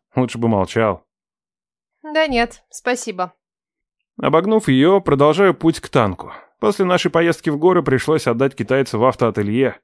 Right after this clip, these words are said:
Speaker 1: Слава богу, за три дня кузов полностью восстановили. Стёкла потом поменяю, по страховке.
Speaker 2: "Я хотела с тобой поговорить!"
Speaker 1: кричит Аня мне в спину. Останавливаюсь и медленно оборачиваюсь, стягиваю очки. "На чём?"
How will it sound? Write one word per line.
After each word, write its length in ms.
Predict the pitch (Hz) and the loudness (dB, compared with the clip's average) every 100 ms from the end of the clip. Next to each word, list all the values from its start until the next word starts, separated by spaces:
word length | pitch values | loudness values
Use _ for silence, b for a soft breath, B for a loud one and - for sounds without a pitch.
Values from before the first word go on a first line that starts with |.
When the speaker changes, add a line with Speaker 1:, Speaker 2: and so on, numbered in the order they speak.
| _ _ b b b | _ _ b b b
Speaker 1:
Слава 280 | - 135 127 | 0 2 4
богу, 240 | 147 139 | 4 2
за 160 | 110 113 | 2 0
три 200 | 123 123 | 0 0
дня 200 | 156 147 | 2 0
кузов 320 | 139 120 - | 0 -2 0
полностью 400 | 156 135 - 120 | 0 0 -2 -6
восстановили. 640 | 107 139 139 139 104 82 _ _ _ | -4 -2 0 0 -2 -8 _ _ _
Стёкла 320 | - 196 151 | -2 0 0
потом 300 | 110 107 127 | 0 -2 -2
поменяю, 420 | 113 110 101 95 - | -2 -2 -2 -6 -8
по 80 | |
страховке. 580 | 120 143 147 110 - - _ _ _ _ _ _ _ | -6 -4 -2 -4 -8 -20 _ _ _ _ _ _ _
Speaker 2:
"Я 220 | - 240 285 | -10 -6 -2
хотела 360 | 330 320 320 | -2 2 0
с 60 | 320 | 2
тобой 220 | 320 311 | 0 2
поговорить!" 720 | 302 277 311 320 269 190 - _ _ _ _ _ _ _ | 0 0 0 0 -4 -8 -12 _ _ _ _ _ _ _
Speaker 1:
кричит 460 | - 113 110 120 127 | 0 0 2 0 2
Аня 220 | 127 110 | 2 2
мне 160 | 110 | 0
в 40 | 107 | -2
спину. 520 | - 120 101 87 - _ b b b b | -6 -4 -4 -6 -12 _ b b b b
Останавливаюсь 800 | 113 135 135 175 202 220 208 131 | -2 0 2 2 2 0 -2 0
и 40 | |
медленно 360 | 120 147 180 151 | 2 2 0 2
оборачиваюсь, 760 | 110 104 113 - 127 131 - - | 2 0 0 -2 -4 -4 -4 -18
стягиваю 500 | - 120 104 101 107 | -6 -6 -4 -4 -4
очки. 400 | 117 - 92 - _ _ _ _ | -6 -12 -18 -20 _ _ _ _
"На 220 | 104 127 | -2 -2
чём?" 400 | - 151 165 151 | 0 0 0 -4